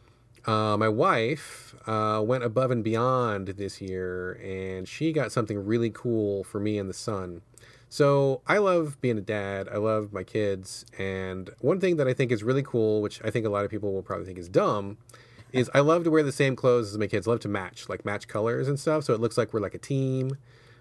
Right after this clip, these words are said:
or, like, we're, you know, like, obviously these two people are together because they're wearing the exact same shirt and shorts. Of course, it's a father and son, right? Like, I think that's the best thing.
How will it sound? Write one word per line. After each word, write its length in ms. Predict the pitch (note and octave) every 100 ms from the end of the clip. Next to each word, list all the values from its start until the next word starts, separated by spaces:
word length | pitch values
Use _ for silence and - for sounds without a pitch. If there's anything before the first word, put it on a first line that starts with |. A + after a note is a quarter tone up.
| -
or, 180 | A2 G#2+
like, 240 | G#2 G2+
we're, 200 | G#2 G2+
you 100 | C#3
know, 160 | A2+ G2+
like, 160 | G2+ -
obviously 400 | C#3+ C3 - A#2
these 200 | C#3 C3
two 140 | -
people 260 | B2 B2+ A#2
are 80 | G2+
together 520 | - G#2 D3+ A2 F#2+
because 340 | G#2 A2+ G2
they're 140 | D3 D3+
wearing 240 | A2+ G#2+
the 60 | F#2+
exact 340 | G2 B2+ B2
same 180 | - C3+
shirt 240 | - E3
and 80 | D#3
shorts. 380 | A3 C#3+ G2 -
Of 160 | C3+ C3+
course, 320 | A#3+ E3 F3
it's 100 | E3
a 60 |
father 340 | - A2 B2+ D3+
and 160 | D3+
son, 360 | D#3 C3 G2 F#2
right? 260 | G2+ A2+ B2
Like, 120 | C3+
I 100 | D3+
think 200 | F#3+ F3+
that's 200 | E3 -
the 100 | B2+
best 260 | A#2 G#2+
thing. 300 | G2 F2 E2